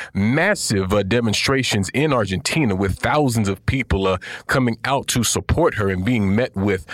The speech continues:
um, police violence in the process.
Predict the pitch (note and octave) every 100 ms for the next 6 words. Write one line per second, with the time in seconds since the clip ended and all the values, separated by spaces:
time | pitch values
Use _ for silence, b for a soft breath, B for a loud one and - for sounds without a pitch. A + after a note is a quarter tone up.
0 | B A#2 A2 G#2 G2 F#2 - G2+ C3+ A#2+
1 | F#2 E2+ A#2 C#3 A#2 G2+ - - A#2 A2+
2 | F2+ F2+ - D3 D#3 - F#2+ F#2